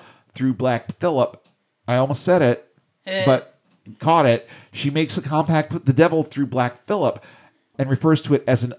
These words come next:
Speaker 1: unholy bond. And, of course, William buys it <laughs> because,
Speaker 2: Yeah.
Speaker 1: I mean, I've never seen, for, for somebody who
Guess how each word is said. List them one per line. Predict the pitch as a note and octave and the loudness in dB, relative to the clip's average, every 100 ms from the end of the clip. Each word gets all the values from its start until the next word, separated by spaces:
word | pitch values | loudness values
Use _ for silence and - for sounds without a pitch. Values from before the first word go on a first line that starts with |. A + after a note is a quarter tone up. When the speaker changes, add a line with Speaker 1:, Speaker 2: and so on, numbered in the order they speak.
| - | -6
Speaker 1:
unholy | C3+ C3 C#3+ B2 A#2 | -4 -2 -2 -2 -2
bond. | G#2 - G2+ A2+ F#2+ - - - - _ _ - | -6 -8 -6 -6 -8 -12 -18 -20 -20 _ _ 0
And, | C3 B2+ B2 | 2 2 -2
of | C#3+ - | -6 -4
course, | - B2 C3 - | 0 2 2 -2
William | A#2+ A#2+ A#2+ C3+ B2+ | -2 -2 -2 -6 -4
buys | C#3 G3+ G#3+ - | -4 -4 -6 -6
it | D2 - C3+ - | -4 4 4 4
<laughs> | F3 D#3+ | -6 -2
because, | A3+ G#3+ - A3 D#3+ D#3 | -2 -2 -2 0 2 0
Speaker 2:
Yeah. | - - - - - | -8 -16 -18 -12 -2
Speaker 1:
I | F#3 | 0
mean, | E3 E3 E3 - | 0 -2 -2 -2
I've | F#3 D#3 | -2 -2
never | D#3 F#3 | -4 -2
seen, | E3 - E3+ D3 - | -2 -4 -10 -12 -8
for, | - F3 | -6 -6
for | - F3 | -4 -4
somebody | - B3 D4+ C4+ G#3 E3 D3+ - - _ - | -2 -4 -2 -4 -2 -4 -6 -12 -20 _ -12
who | - F3+ E3 D3 | -4 0 0 0